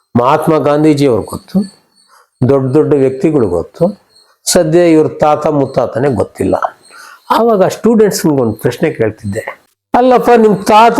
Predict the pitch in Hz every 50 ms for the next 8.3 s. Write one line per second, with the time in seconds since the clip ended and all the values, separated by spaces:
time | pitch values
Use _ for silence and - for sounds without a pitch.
0 | 247 240 226 220 208 - - 214 208 175 190 185 180 165 - 185 180 180 180 170
1 | 151 143 135 - - 151 135 110 87 87 101 123 143 175 233 - _ _ _ _
2 | _ _ _ _ _ _ _ _ _ _ _ _ - 247 269 311 330 330 320 302
3 | 269 - - 262 262 262 254 240 226 214 214 208 208 202 175 185 185 185 - 160
4 | 160 160 156 143 143 143 143 143 131 123 110 101 101 101 - 110 - - 107 92
5 | - 85 - - - _ _ _ _ _ _ _ _ _ _ - - - 175 180
6 | 175 170 - - 185 170 135 113 - - 123 143 151 165 170 156 170 165 151 151
7 | 143 135 135 131 127 127 - 123 113 113 113 - 131 117 - - - - - 95
8 | - _ _ _ _